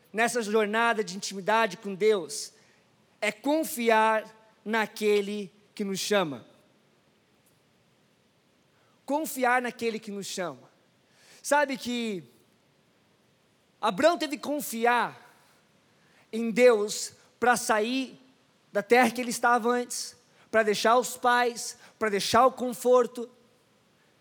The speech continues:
A nossa confiança em Deus nos leva à obediência, e ele obedece a Deus e sai da terra dele. Sabe que pra que a gente chegue no destino que Deus tem pra nós, a gente tem que deixar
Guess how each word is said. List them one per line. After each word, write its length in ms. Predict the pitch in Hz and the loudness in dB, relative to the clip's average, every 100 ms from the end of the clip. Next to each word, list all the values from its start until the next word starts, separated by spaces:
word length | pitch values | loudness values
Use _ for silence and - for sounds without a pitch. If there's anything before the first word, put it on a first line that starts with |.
| _ _ _ _ _ _ _ _ - | _ _ _ _ _ _ _ _ -6
A 60 | 214 | 0
nossa 340 | 262 294 269 | 2 2 0
confiança 720 | 269 262 - 220 247 269 247 | -2 -4 -4 0 0 0 -4
em 80 | 233 | -8
Deus 520 | 208 233 262 247 - | 0 4 6 4 -2
nos 180 | 202 190 | -10 -6
leva 320 | 196 240 247 | 2 2 4
à 40 | 233 | 0
obediência, 800 | 208 220 170 220 262 220 - 160 | 0 -2 -2 -4 -4 -4 -8 -8
e 100 | 185 | -6
ele 180 | 233 240 | -2 -2
obedece 640 | 208 185 220 247 233 208 | -2 -2 0 -2 -4 -8
a 20 | |
Deus 360 | 165 208 233 190 | -4 0 0 -2
e 80 | 190 | -6
sai 340 | - 226 233 | -4 -2 -2
da 80 | 202 | -4
terra 320 | 208 190 175 | -6 -6 -8
dele. 320 | 156 160 135 _ _ _ _ _ _ _ _ _ _ _ _ _ _ - | -10 -12 -14 _ _ _ _ _ _ _ _ _ _ _ _ _ _ -2
Sabe 260 | 285 285 | 0 0
que 120 | 254 | -2
pra 120 | 220 247 | -6 -6
que 80 | |
a 40 | 247 | -6
gente 180 | 262 - | -6 -2
chegue 300 | 262 269 262 | 0 0 -2
no 100 | 247 | -8
destino 420 | 226 - 269 262 | -8 -8 -6 -8
que 80 | 208 | -2
Deus 260 | 240 247 | 0 0
tem 180 | 262 254 | -4 -10
pra 180 | 220 226 | -6 -4
nós, 340 | 220 240 233 | 0 2 2
a 60 | 214 | -2
gente 220 | 214 - | -8 -8
tem 100 | 226 | -10
que 80 | 208 | -6
deixar 480 | 214 - 220 220 | -4 -2 0 0